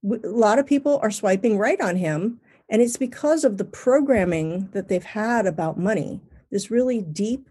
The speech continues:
programming that's in the mindset, the body set, and the heart set. And that all has to change at that core level.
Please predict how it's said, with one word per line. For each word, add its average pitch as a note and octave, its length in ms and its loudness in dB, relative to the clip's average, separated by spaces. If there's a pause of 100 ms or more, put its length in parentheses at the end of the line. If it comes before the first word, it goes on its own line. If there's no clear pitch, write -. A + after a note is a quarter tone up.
programming F#3 580 0
that's - 200 -6
in F3+ 100 -4
the E3 60 -4
mindset, G3 760 -4
the E3+ 60 -8
body F3+ 400 -4
set, F3 440 -4
and B3 160 4
the B3+ 100 2
heart D3+ 260 -6
set. - 280 -10 (760)
And G3 260 2 (120)
that G#3+ 500 2 (380)
all A3+ 280 6
has G#3+ 300 -2
to G3+ 100 -4
change F3+ 580 -2 (240)
at B3 400 0
that G#3+ 400 -2
core B3 440 0
level. G3 600 0